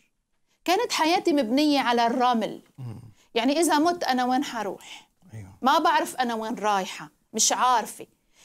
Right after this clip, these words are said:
Speaker 1: بس وقت اللي اختبرت حب المسيح وحياة المسيح، أنا بعرف وين رايحة.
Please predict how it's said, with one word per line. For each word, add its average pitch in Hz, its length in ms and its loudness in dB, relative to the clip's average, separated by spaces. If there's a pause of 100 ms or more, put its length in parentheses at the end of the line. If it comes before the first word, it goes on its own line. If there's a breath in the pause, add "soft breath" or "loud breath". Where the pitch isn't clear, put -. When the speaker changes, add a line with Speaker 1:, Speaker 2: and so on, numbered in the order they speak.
(160 soft breath)
Speaker 1:
بس 240 260 0
وقت 269 240 0
اللي 277 180 2
اختبرت 294 600 0
حب 269 320 -2
المسيح 254 560 0
وحياة 240 440 0
المسيح، 233 500 -2
أنا 247 160 0
بعرف 277 580 0
وين 226 260 -2
رايحة. 208 540 -4